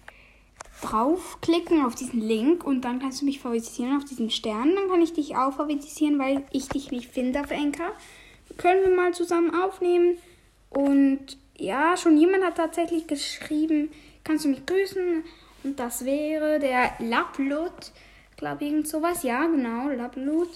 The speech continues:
Und nochmal Grüße an Anton K,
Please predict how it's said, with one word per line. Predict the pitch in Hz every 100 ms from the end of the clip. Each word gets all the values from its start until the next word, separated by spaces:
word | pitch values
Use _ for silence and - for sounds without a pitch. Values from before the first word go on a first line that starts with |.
| - - - _ _ _ -
Und | 277 277 277 - - _ _ _ _ _ _ _ - _ -
nochmal | 269 294 302 285
Grüße | 311 320 285
an | -
Anton | 302 330 349
K, | - 339